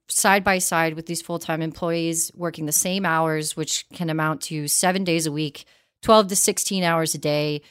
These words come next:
on mandatory overtime, and they are making twelve dollars an hour less, and they are not getting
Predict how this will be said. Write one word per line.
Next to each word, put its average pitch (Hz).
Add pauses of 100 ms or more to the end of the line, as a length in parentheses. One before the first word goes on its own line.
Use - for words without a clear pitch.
(260)
on 156
mandatory 175
overtime, 143 (320)
and 160
they 160
are 151
making 156
twelve 165
dollars 170
an 170
hour 160
less, 151 (520)
and 156
they 151
are 147
not 147
getting 151